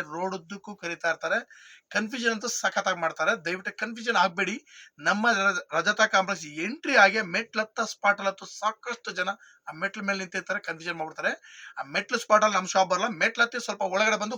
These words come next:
ಫಸ್ಟ್ ಲೆಫ್ಟ್ ತಗೊಂಡ್ರೆ ನಮ್ ಬೋರ್ಡ್ ಹಾಕಿರ್ತೀವಿ, ಕಂಚಿಕೋ ಶುಭಲಕ್ಷ್ಮಿ ಸಿಲ್ಕ್ಸ್. ಇನ್ನೂ ಕನ್ಫ್ಯೂಷನ್ ಆಯ್ತಾ ನೇರವಾಗಿ ನಮ್ ನಂಬರಿಗೆ ಕಾಲ್ ಮಾಡಿ, ನಾವೇ ಬಂದು ಪಿಕ್ ಮಾಡಿ ಬ್ಯಾಸ್ ಸೆಲೆಕ್ಷನ್ಸ್ ಕೊಟ್ಟು ಬ್ಯಾಸ್ ಪ್ರೈಸ್ ಕೊಟ್ಟು ಖುಷಿ ಖುಷಿಯಾಗಿ ಕಳ್ಸ್ಕೊಡ್ತೀವಿ ಅಂತ ಹೇಳ್ತಾ ಬನ್ನಿ ಇವತ್ತಿನ ವಿಡಿಯೋ ಸ್ಟಾರ್ಟ್ ಮಾಡೋಣ. ನಮ್ಮಲ್ಲಿ ನಿಮ್ಗೆ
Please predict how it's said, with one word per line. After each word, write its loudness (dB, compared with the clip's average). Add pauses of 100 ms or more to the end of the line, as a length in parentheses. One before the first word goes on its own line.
ಫಸ್ಟ್ 0
ಲೆಫ್ಟ್ -2
ತಗೊಂಡ್ರೆ 4 (400)
ನಮ್ -8
ಬೋರ್ಡ್ 4
ಹಾಕಿರ್ತೀವಿ, 4
ಕಂಚಿಕೋ -6
ಶುಭಲಕ್ಷ್ಮಿ -2
ಸಿಲ್ಕ್ಸ್. -8
ಇನ್ನೂ -6
ಕನ್ಫ್ಯೂಷನ್ -2
ಆಯ್ತಾ 0
ನೇರವಾಗಿ -2
ನಮ್ -6
ನಂಬರಿಗೆ -8
ಕಾಲ್ -4
ಮಾಡಿ, -8 (440)
ನಾವೇ -2
ಬಂದು -12
ಪಿಕ್ -16
ಮಾಡಿ -2
ಬ್ಯಾಸ್ 2
ಸೆಲೆಕ್ಷನ್ಸ್ -4
ಕೊಟ್ಟು -10
ಬ್ಯಾಸ್ -4
ಪ್ರೈಸ್ -4
ಕೊಟ್ಟು -14 (420)
ಖುಷಿ -12
ಖುಷಿಯಾಗಿ -6
ಕಳ್ಸ್ಕೊಡ್ತೀವಿ -6
ಅಂತ -10
ಹೇಳ್ತಾ -8
ಬನ್ನಿ 6
ಇವತ್ತಿನ 2
ವಿಡಿಯೋ 0
ಸ್ಟಾರ್ಟ್ -2
ಮಾಡೋಣ. 2
ನಮ್ಮಲ್ಲಿ 8
ನಿಮ್ಗೆ -2